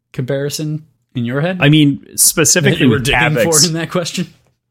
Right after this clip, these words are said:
Speaker 2: No, I, I'm not. I'm not. I'm just asking, you know, the, the question in general. Um, I think, I think it's an interesting thing to think about, just because I think they're kind of a unique character type. But personally, to me,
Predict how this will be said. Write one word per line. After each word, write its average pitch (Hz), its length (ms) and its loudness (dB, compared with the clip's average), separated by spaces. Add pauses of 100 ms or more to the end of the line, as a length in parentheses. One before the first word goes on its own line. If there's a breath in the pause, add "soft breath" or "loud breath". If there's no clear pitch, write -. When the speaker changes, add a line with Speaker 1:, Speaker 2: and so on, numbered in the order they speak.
Speaker 2:
No, 208 240 6
I, 160 180 4
I'm 180 160 0
not. 170 180 2
I'm 135 140 -2
not. 143 260 -2
I'm 143 140 -8
just 131 240 -2
asking, 107 520 -2
you 110 120 -6
know, 101 100 -8
the, 104 320 -10
the - 80 -8
question 120 380 -8
in 101 140 -10
general. 117 580 -4
Um, 117 340 0 (440 soft breath)
I 113 60 2
think, 127 240 2
I 123 80 0
think 127 140 0
it's 107 120 -4
an 117 60 -6
interesting 113 400 -6
thing 113 220 -8
to 110 80 -8
think 113 220 -12
about, 104 240 -6
just 107 160 -12
because 107 200 -8
I 110 60 -10
think 110 240 -14
they're 104 200 -4
kind 113 180 -8
of 104 60 -10
a 107 40 -10
unique 104 560 -10
character 113 420 -2
type. 98 300 -6
But - 180 -10
personally, 123 480 -2
to 110 120 -10
me, 107 300 -8